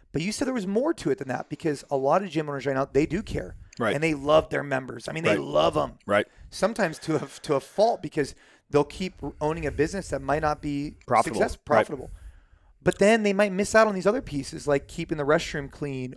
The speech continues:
Speaker 1: or they might have it where it's a little bit more of this, maybe they love 'em so much that then they, they, it becomes unprofessional in a sense where they'll have coaches that just won't show up for class, or they'll cancel a class on Saturday and be like, "Oh yeah,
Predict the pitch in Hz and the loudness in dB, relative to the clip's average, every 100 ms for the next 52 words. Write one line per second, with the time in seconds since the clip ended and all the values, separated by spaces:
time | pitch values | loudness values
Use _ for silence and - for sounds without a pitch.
0 | - 139 139 127 - - _ - 156 160 | 0 4 4 4 -2 -20 _ -2 0 2
1 | 160 165 160 160 147 117 143 139 - 151 | 0 0 0 2 2 2 2 0 0 -2
2 | 151 147 147 139 139 - - - _ _ | -2 -2 -2 0 0 -2 -16 -20 _ _
3 | _ _ 143 165 180 156 151 160 151 143 | _ _ -2 0 4 2 6 4 4 -4
4 | - 180 202 147 - - 143 139 143 - | -2 0 0 -2 -4 -4 -4 -4 -6 0
5 | 143 139 139 156 - 151 139 - 143 147 | 0 2 -4 -6 -4 -6 -6 -4 -4 -4
6 | 131 - 160 175 147 131 127 - 139 - | -10 2 2 2 -6 -6 -6 -8 -8 -2
7 | 143 131 127 _ _ _ - 156 165 - | 2 2 2 _ _ _ 2 2 2 2
8 | 170 208 135 135 147 147 151 151 139 139 | 0 0 -6 -8 -6 -6 -2 -2 -2 -2
9 | 175 175 156 - 139 131 - _ - 151 | 2 4 2 0 -2 -2 -8 _ 2 4
10 | 139 - - 180 185 160 143 160 156 156 | 4 0 -2 0 0 0 0 2 0 -2
11 | 143 175 160 151 151 - 196 196 185 | -2 0 2 2 0 4 6 8 6